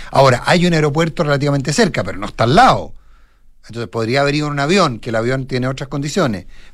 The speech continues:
pero no está al lado tampoco, o sea, pero en fin, pero yo creo que la razón por la cual el presidente no va a Colchane es porque no dan los tiempos, y al no dar los tiempos, porque tiene que estar mañana para hacer el cambio de gabinete". Ahora, ¿lo de ayer cambia el escenario del cambio de gabinete?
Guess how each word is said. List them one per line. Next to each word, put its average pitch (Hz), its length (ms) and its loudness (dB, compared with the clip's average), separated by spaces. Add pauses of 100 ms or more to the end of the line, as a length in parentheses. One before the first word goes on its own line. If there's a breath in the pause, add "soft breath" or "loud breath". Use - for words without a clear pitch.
(100)
pero 117 500 2
no 123 120 -4
está 139 160 0
al 156 100 2
lado 185 240 4
tampoco, 185 480 0
o 151 60 -4
sea, 151 240 -2 (360 soft breath)
pero 170 140 2
en 170 80 0
fin, 131 240 -2
pero 131 100 -2
yo 135 160 0
creo 135 160 -2
que 127 80 -2
la 117 100 0
razón 123 380 -4 (300 soft breath)
por 110 140 0
la 107 120 2
cual 110 320 2
el 101 260 -4
presidente 107 380 -6
no 110 60 -2
va 110 80 0
a - 20 0
Colchane 127 360 0
es 127 40 -2
porque 101 160 -6
no 104 160 -2
dan 107 100 -2
los 123 140 -4
tiempos, 160 400 -2 (320 loud breath)
y 156 440 2
al 110 120 0
no 110 120 0
dar 113 100 2
los 107 140 -4
tiempos, 110 580 -2
porque 107 300 -2
tiene 104 200 0
que 95 60 0
estar 98 160 -2
mañana 98 420 -2 (240 loud breath)
para 107 120 -4
hacer 107 120 2
el 92 60 -2
cambio 90 240 -2
de 82 60 -2
gabinete". 76 300 -10 (240 soft breath)
Ahora, 120 440 4 (420 soft breath)
¿lo 110 200 2
de 104 80 2
ayer 135 300 0 (120)
cambia 180 480 0
el 160 200 -8
escenario 170 520 -4
del 170 120 -6
cambio 175 200 -6
de 175 60 -6
gabinete? 185 340 -8